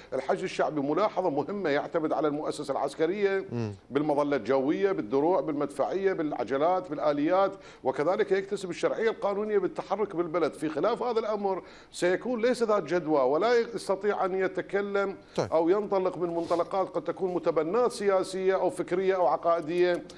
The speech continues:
Speaker 1: قد تنعكس على المؤسسة العسكرية. أنا باعتقادي هنالك ضبط إلى إيقاع المؤسسة العسكرية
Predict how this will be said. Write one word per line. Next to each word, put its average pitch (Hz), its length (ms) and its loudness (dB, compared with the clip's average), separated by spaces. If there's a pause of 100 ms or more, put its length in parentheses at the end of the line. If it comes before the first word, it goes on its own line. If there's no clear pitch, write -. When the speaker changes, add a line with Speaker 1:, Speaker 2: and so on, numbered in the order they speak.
(180)
Speaker 1:
قد 175 180 0
تنعكس 175 380 -2
على 160 120 2
المؤسسة 165 480 0
العسكرية. 143 540 2
أنا 196 120 0
باعتقادي 180 720 -2 (220)
هنالك 180 440 2
ضبط 180 500 0
إلى 151 280 0
إيقاع 160 600 2
المؤسسة 175 560 -2
العسكرية 175 760 2